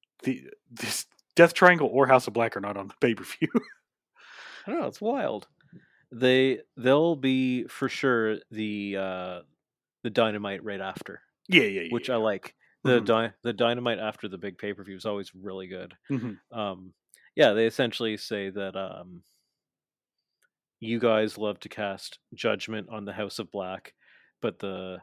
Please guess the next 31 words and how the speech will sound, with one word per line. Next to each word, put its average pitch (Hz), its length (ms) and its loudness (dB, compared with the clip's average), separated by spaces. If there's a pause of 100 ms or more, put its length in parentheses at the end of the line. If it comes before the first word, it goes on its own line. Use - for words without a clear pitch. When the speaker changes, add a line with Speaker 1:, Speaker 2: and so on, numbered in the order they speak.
(140)
Speaker 2:
House 123 220 2
of 120 60 -8
Black 107 240 -2
doesn't 92 240 -10
cast 98 300 -8
judgment. 95 500 -10
It 95 100 -16
seeks - 360 -12
truth, - 500 -10 (240)
and 110 100 -8
the 101 60 -8
House 101 260 -6
always 98 280 -4
wins, 92 400 -14
is 110 80 -12
Speaker 1:
Mm-hmm. 131 80 -6
Speaker 2:
essentially 104 480 -6
what 92 120 -10
they 101 120 -4
were 90 80 -8
saying. 95 400 -10 (260)
Speaker 1:
Yeah. 90 160 -8 (220)
Speaker 2:
Like, 95 240 -12 (180)
like, 120 180 0
"Oh, 120 200 4
you 117 200 2
think 120 280 -2
we're 117 100 2
violent? 113 560 2
Yes, 113 420 2
but 92 220 -6